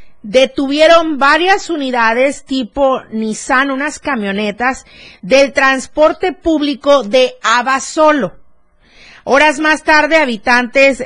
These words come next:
de la localidad víctima, o sea, de Abasolo, no se quedaron de brazos cruzados y decidieron secuestrar camionetas de la comunidad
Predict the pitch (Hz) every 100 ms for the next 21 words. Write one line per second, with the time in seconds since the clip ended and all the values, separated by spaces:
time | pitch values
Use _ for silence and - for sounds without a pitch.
0 | 190 190 175 165 170 180 160 175 220 226
1 | 294 285 - 269 226 180 214 175 147 147
2 | 208 - 311 269 247 285 - _ _ 196
3 | 185 196 240 - 311 294 294 294 302 277
4 | 262 254 254 277 - 240 247 262 220 233
5 | 233 - - - _ 254 277 269 269 -
6 | 262 254 277 330 403 415 320 277 240 220
7 | 240 190 175 247 - - - - - 247
8 | 269 285 294 320 320 - 294 294 - 180
9 | 185 175 190 262 370 349 349 339 302 262
10 | 294